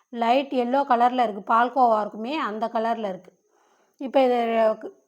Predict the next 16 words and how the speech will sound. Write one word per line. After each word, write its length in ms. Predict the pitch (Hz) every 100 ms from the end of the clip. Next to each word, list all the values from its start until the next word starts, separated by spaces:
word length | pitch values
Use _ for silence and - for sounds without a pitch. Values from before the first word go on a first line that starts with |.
| - 233
கரெக்டான 460 | 247 247 - 269 285
பக்குவம் 420 | 269 240 247 233
தான். 160 | 247 370
இது 100 | 392
இப்போ 140 | 247
நம்ம 200 | 247 233
ஒரு 140 | 233 220
பிளேட்ல 400 | 240 247 247 262
மாத்திக்கலாம். 500 | 226 214 220 220 302
இது 100 | 277
ஒரு 140 | 240
அஞ்சு 300 | 214 240 254
நிமிஷம் 340 | 285 262 294 285
தான் 140 | 285
ஆயிருக்கு 360 | 262 240 233 226
நம்மளுக்கு 300 | 220 220